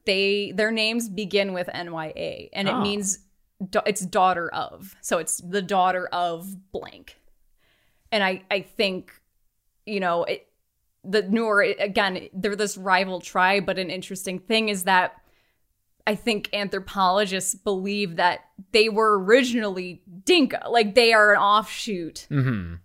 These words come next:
Speaker 1: And so, which is a, a, a kind of an interesting layer to, like, that conflict. And
Speaker 2: Yeah.
Speaker 1: it's also an interesting choice then where you have this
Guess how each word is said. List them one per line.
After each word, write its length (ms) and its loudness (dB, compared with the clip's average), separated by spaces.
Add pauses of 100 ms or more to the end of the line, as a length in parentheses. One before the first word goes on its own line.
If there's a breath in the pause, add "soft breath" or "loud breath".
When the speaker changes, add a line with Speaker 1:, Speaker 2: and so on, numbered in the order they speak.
(180)
Speaker 1:
And 720 4
so, 200 2
which 200 0
is 160 -4
a, 80 0
a, 380 0
a 40 -10
kind 260 -4
of 120 -8
an 80 -6
interesting 640 -6
layer 380 -6
to, 180 -14
like, 340 -6
that 440 -2 (600)
conflict. 800 -4
And 240 -6
Speaker 2:
Yeah. 480 -2
Speaker 1:
it's 180 8
also 460 8
an 120 4
interesting 600 -2
choice 540 -2
then 720 -2
where 160 -4
you 160 -4
have 480 0
this 340 -6